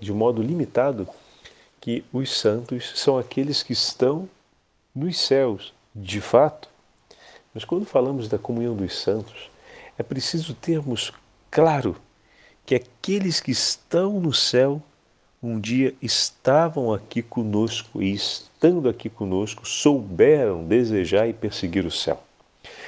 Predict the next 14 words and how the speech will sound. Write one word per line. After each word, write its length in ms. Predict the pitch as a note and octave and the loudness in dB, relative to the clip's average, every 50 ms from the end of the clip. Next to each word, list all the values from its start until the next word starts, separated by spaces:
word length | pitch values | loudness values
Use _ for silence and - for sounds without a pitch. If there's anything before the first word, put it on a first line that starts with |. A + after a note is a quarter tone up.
| - - - - - - | -16 -16 -16 -14 -2 4
Aqueles 840 | - D3+ D3+ - - - - - F#3 G#3 A3 G#3+ F#3 D#3+ - - - | 4 4 4 2 -6 -14 -4 2 4 4 6 4 4 0 -2 -2 -6
que 180 | - - D3 | -2 2 2
agora 500 | C3+ A#2+ A2+ G#2+ C#3 E3 F3+ F3+ E3+ D3 | 2 4 6 6 6 6 6 6 2 0
estão 640 | B2+ - - - - - - - - - D#3+ F3 F#3+ G3 | 0 -2 -2 -4 -4 -6 -8 -8 -4 0 2 2 2 2
no 180 | F#3 D#3+ B2 | 0 -2 -2
céu 500 | - - - - - A#2 B2+ C3+ C3+ C#3 - _ _ _ - | -2 -4 -2 2 4 6 6 6 4 -2 -8 _ _ _ 0
encontraram 1120 | C3+ C3 C3 C3+ B2+ - - - B2+ A#2+ A#2 G#2+ - - C3+ C3+ C3 B2+ A#2+ A2 G#2+ G#2+ A2 | 0 0 2 0 -2 -4 -2 -2 0 0 -2 -4 -2 0 2 2 2 2 2 2 0 0 0
o 60 | A2 | -2
tesouro 520 | A2+ - A#2+ A2+ G#2 G#2+ C3 C#3 C#3+ C#3 | 0 2 2 2 2 2 2 2 2 2
último 540 | B2+ C3 D3 E3+ G3 G3 - - E3 E3+ D#3+ | 2 0 0 0 -2 -4 -2 -2 -2 -2 0
de 120 | C#3+ C#3+ | 0 -2
suas 320 | C3 - - D3 C3+ A#2 A2+ | -2 0 2 2 2 2 0
vidas 500 | A2+ C3+ F#3 G#3+ G3 G#3 F3+ D#3+ C3+ D3 | -2 -2 0 0 2 2 2 2 2 0
e 180 | F#3 G#3 G#3+ | 0 0 0